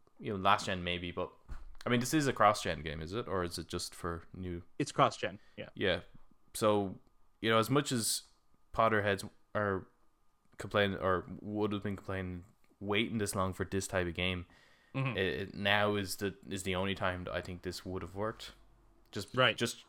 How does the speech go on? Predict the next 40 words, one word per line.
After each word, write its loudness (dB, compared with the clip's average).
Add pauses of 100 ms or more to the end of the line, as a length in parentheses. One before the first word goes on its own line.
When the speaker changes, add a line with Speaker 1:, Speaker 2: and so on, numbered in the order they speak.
Speaker 1:
based 6
on 4
the -6
amount -4
of -4
shit -2
that's -16
in 0
it -4
and, -6 (640)
uh, 2 (220)
the -4
amount 2
of 0
ideas 0 (200)
that 0
have -4
come 2
from -2
other 4
types 0
of -8
games -4
too. -6 (1600)
You -4
know, 0
like, 2
Speaker 2:
And 6
I 10
have 8
Speaker 1:
they, 4
they 6
Speaker 2:
to 6
Speaker 1:
would 10
have 10
Speaker 2:
say, 12
Speaker 1:
learned 6
from 2
Speaker 2:
even 4
Speaker 1:
other, -2